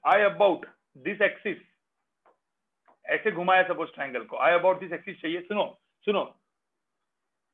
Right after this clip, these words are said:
जो बड़ा triangle था ना, जो already पहले बड़ा triangle था, मतलब ये बड़ा triangle ऐसे था ना, देखो ना यहाँ पे सब लोग सुनो, ये पूरा का पूरा जो ट्रायंगल है, ऐसा वाला triangle, जो पूरा का पूरा भरा हुआ triangle था,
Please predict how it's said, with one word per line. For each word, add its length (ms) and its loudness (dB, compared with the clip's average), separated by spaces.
जो 180 2
बड़ा 300 6
triangle 380 4
था 100 2
ना, 100 2
जो 140 2
already 400 0
पहले 240 6
बड़ा 200 4
triangle 320 -2
था, 260 -12
मतलब 180 -8
ये 80 2
बड़ा 220 4
triangle 320 0
ऐसे 220 2
था 100 -4
ना, 100 -4
देखो 220 -8
ना 60 -4
यहाँ 140 -4
पे 140 -20
सब 240 -18
लोग 160 -6
सुनो, 220 -14
ये 60 -14
पूरा 280 -2
का 100 -2
पूरा 180 -2
जो 100 0
ट्रायंगल 380 -2
है, 120 -2
ऐसा 360 0
वाला 200 2
triangle, 360 -6
जो 80 -8
पूरा 220 0
का 100 0
पूरा 180 2
भरा 220 2
हुआ 160 6
triangle 360 -2
था, 240 -10